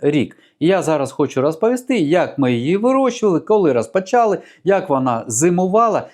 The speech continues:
І дуже сподіваюся, що це відео зацікавить вас і, можливо, буде спонукати приєднатися до нас у вирощуванні бегонії з насіння. Ми вже багато років вирощуємо бегонію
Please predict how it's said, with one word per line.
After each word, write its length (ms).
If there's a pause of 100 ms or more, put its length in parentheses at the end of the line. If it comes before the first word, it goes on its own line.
(120)
І 80
дуже 280
сподіваюся, 640
що 600
це 200
відео 580 (240)
зацікавить 880 (760)
вас 560
і, 500
можливо, 460
буде 280
спонукати 720 (240)
приєднатися 800
до 160
нас 460
у 160
вирощуванні 800
бегонії 840 (240)
з 380 (100)
насіння. 680
Ми 180
вже 160
багато 440
років 320
вирощуємо 520
бегонію 520